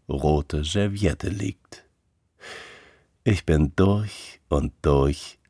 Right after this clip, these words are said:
satt, ein klein wenig mitgenommen und plötzlich sehr müde.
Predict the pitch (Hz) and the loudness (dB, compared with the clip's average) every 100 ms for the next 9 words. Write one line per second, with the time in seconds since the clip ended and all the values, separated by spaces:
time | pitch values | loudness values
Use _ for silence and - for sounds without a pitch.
0 | - 78 71 69 - - - - - _ | -12 -6 -4 -2 -2 -4 -12 -16 -18 _
1 | _ _ _ _ _ _ - 78 64 - | _ _ _ _ _ _ 0 0 0 -6
2 | - 85 80 76 69 67 64 87 76 - | -2 4 4 4 2 0 -2 -2 -2 0
3 | 90 90 104 143 170 175 _ _ _ _ | 0 2 2 0 -4 -10 _ _ _ _
4 | 123 143 - 85 - - 85 85 - _ | -2 -2 0 -2 -2 -4 -4 -4 -14 _
5 | _ - - 92 104 110 107 104 _ - | _ -8 0 2 2 -2 -8 -10 _ 0
6 | 80 73 - - | 2 2 -2 -14